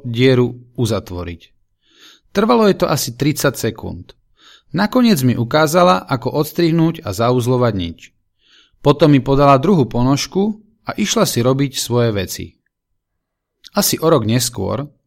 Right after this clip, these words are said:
pravdepodobne som bol tretiak, som spadol na školskom ihrisku a roztrhal som si rifle. To bolo vážne, pretože som mal štandardne dvoje nohavíc do školy. Tak som ich vzal mame a spýtal sa jej,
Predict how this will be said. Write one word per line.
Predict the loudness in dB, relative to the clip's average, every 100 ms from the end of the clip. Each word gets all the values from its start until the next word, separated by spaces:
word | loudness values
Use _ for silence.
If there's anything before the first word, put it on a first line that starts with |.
| _
pravdepodobne | 0 2 2 0 0 0 0
som | 0 0 0
bol | 0
tretiak, | -2 -4 -4 -4 -4 -6 _ -20 -20 -10
som | -2 0
spadol | 0 0 2 4
na | 2
školskom | 0 -4 -4 -4 -6
ihrisku | -2 0 0 -4 -6 -6
a | -4
roztrhal | -4 -2 -2 0
som | -2 -2 -4
si | -2
rifle. | -4 -6 -10 -12 -14 _ _ _ _ _ _ _
To | 0
bolo | 4 6 6
vážne, | 6 4 2 -4 -10 _
pretože | -2 0 2 0
som | 0 0
mal | 0 -2
štandardne | -2 0 2 2 0 0 0 0
dvoje | -4 0 2 4
nohavíc | 2 2 0 0 -2
do | -4
školy. | -4 -8 -8 -10 -14 _ _ _ -20 -20 _ -8
Tak | -4
som | -2 0
ich | 0
vzal | 0 0 0
mame | -2 -2 -2 -4 -10 _ _ _
a | -8
spýtal | -6 -6 -4 -4 -4
sa | -2 0
jej, | 0 -2 -8